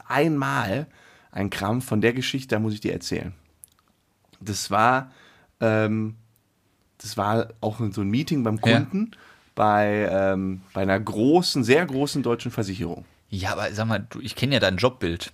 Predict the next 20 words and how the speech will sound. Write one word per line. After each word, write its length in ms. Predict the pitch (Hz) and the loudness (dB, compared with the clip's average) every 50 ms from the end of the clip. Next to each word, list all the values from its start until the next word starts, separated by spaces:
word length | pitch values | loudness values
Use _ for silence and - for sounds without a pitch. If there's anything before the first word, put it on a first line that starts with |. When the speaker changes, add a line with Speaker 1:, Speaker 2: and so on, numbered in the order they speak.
| _ _ _ _ _ _ _ _ _ - | _ _ _ _ _ _ _ _ _ -6
Speaker 1:
Ja, 100 | 117 104 | -6 -6
komm 220 | - - 127 104 | -4 -2 -2 -2
ich 80 | 87 - | -2 -2
jetzt 180 | 78 80 - - | -6 -8 -6 -2
zu. 60 | - | 0
Speaker 2:
Da 60 | 92 | 0
bewegt 420 | 87 95 87 104 143 170 - - - | 0 0 0 0 0 0 0 -2 -2
man 120 | 98 92 | -2 -2
sich 140 | 95 95 - - | -2 -2 0 2
ja 60 | 95 | 2
jetzt 100 | 92 98 | 2 4
Speaker 1:
Nee, 80 | 123 | 4
Speaker 2:
nicht 80 | 156 165 | 4 6
Speaker 1:
nee. 60 | 139 | 4
Speaker 2:
so 60 | 107 | 4
viel 140 | 92 - 107 | 4 2 2
beim 160 | 95 95 90 | 2 2 0
Kunden. 240 | 87 - 95 92 - | 0 -2 -2 0 2
Speaker 1:
Hör 140 | 135 151 156 | 2 2 2
zu, 220 | - - 95 - | 2 -2 -10 -10